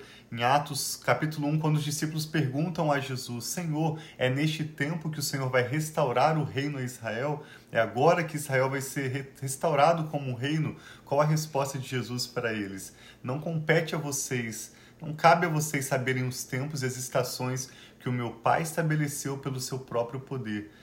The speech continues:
E Jesus encerra dizendo: "Mas vocês receberão poder do alto ao receberem o Espírito Santo e serão minhas testemunhas." Essa palavra testemunha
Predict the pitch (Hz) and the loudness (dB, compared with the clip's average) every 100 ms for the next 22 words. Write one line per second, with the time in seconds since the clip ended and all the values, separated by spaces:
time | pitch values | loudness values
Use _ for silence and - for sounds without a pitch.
0 | - - 107 127 107 131 127 143 131 127 | -20 -12 -6 -4 -4 -4 -4 -4 -4 0
1 | 131 127 127 117 113 113 117 123 117 - | 0 0 -4 -4 -4 0 0 0 -6 -4
2 | 131 123 117 143 156 147 135 123 113 - | -4 -4 -6 -4 -4 -2 0 0 -2 -8
3 | - - - 107 95 - 147 180 180 170 | -20 -20 -10 -10 -8 -2 0 0 -2 4
4 | 131 120 - - - - 107 107 135 - | 6 6 0 -14 -10 -2 0 0 -6 -6
5 | 117 107 131 139 135 131 - 139 131 131 | -6 -4 -4 -4 -4 -6 -6 -6 -6 -8
6 | - - 107 104 - - - 117 - 131 | -8 -6 -6 -8 -14 -20 -10 -8 0 2
7 | 123 123 120 120 - - 156 156 175 131 | 2 -2 -4 -8 -8 -4 -4 -2 -2 -2
8 | 127 147 160 - - 175 - 131 135 131 | -2 -2 -4 -4 -4 -4 4 4 4 0
9 | - 151 - 151 127 147 151 104 | -4 -6 -4 -2 0 0 0 -2